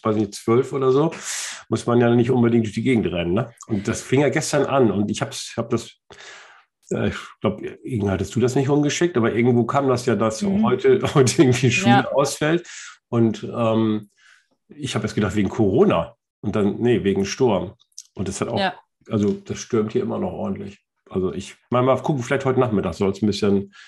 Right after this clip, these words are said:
Speaker 1: weniger werden. Apropos, ähm, ich find das, also, dann fällt heute die Schule aus wegen Sturm,
Speaker 2: Ja.
Speaker 1: ne? Da, also der Präsenzunterricht, sag ich jetzt mal.
Speaker 2: Ja.
Speaker 1: Ähm, das kann man aus Vorsichtsgründen,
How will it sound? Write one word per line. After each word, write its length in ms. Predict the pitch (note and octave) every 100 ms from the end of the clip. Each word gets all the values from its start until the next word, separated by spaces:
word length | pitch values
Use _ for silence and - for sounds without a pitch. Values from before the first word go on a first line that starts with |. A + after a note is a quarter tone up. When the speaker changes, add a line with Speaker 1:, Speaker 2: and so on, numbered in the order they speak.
| -
Speaker 1:
weniger 460 | A#2 A#2+ B2 A#2+
werden. 240 | A#2+ A#2+ A#2+ -
Apropos, 640 | - B2+ D3 - C3 G2+ - - - - - - -
ähm, 300 | A2 G#2+ G#2+
ich 160 | A2+
find 200 | - G2+
das, 240 | G2+ - -
also, 340 | G2 F#2 F#2 - _ _ _ _ _ _
dann 140 | G2
fällt 260 | - D3+ D3+
heute 180 | B2+ C3+
die 60 | C3
Schule 360 | - A2+ G2+
aus 300 | D2 D#2 D#2
wegen 160 | A2 G2
Sturm, 460 | G2 - F2 D2+ - _ _
Speaker 2:
Ja. 160 | - F#3+
Speaker 1:
ne? 60 | - _ _ _ _ _
Da, 280 | - G#2+ - -
also 320 | - G#2+ A#2
der 200 | G#2 G#2
Präsenzunterricht, 840 | G#2 - A2 A#2 G#2+ F#2 G2 E2 E2
sag 180 | E2 D#2+
ich 60 |
jetzt 200 | D2+ -
mal. 200 | D2+ C#2+ - - -
Speaker 2:
Ja. 200 | G3+ F3 - _
Speaker 1:
Ähm, 400 | A#2+ A2+ A#2 A#2
das 420 | A2 B2+ - - - _ _
kann 320 | - - B2+ C3
man 280 | C3+ C3+
aus 300 | C3 A2+ A2+
Vorsichtsgründen, 1300 | - - A2+ A#2 B2 - - A#2 A2 B2 A#2 A#2 A#2+